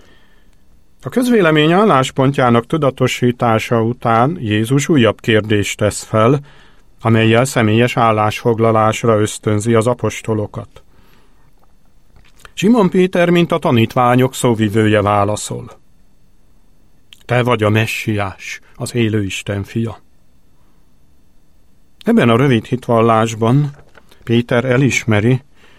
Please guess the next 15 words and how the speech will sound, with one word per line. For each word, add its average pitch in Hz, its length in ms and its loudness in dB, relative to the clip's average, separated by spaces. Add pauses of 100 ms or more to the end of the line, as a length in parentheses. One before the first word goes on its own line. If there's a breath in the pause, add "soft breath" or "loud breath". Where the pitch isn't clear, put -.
(120 soft breath)
hogy 160 160 -2
Jézusban 139 540 2
teljesednek 117 760 2
be 127 160 2
a 113 60 2
zsidó 123 320 0
más 120 280 0
messiási 117 680 0
várakozások. 110 1120 -4 (880 soft breath)
S - 100 -10
egyúttal 165 420 2
azt 190 220 -2
is 131 120 2
kifejezésre 113 840 0
juttatja, 127 760 -2